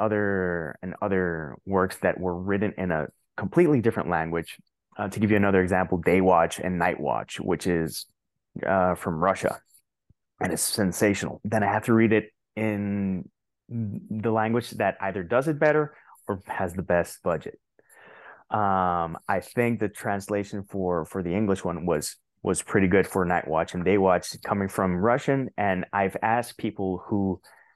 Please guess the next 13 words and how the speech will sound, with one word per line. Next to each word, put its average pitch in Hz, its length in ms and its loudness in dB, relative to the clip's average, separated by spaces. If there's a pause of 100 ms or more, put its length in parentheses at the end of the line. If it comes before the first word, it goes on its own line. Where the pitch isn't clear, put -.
(680)
I - 80 4
don't 151 140 8
have 165 200 8
many 147 200 8
people 120 280 4
that 107 100 6
I 101 80 4
can 101 160 -2
ask 104 360 -2 (760)
from 113 200 0
Russian 107 300 2
descent 98 420 0
how, 101 520 2